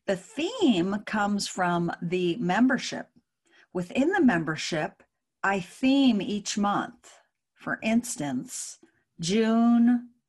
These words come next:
the theme was structure. July, accountability. August, meditation. September, beginnings. October, purpose, and so on. So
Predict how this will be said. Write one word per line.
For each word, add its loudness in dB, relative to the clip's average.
the -2
theme -4
was -4
structure. -6
July, -2
accountability. -4
August, -2
meditation. -4
September, 0
beginnings. 0
October, -4
purpose, -6
and -6
so 0
on. -6
So 0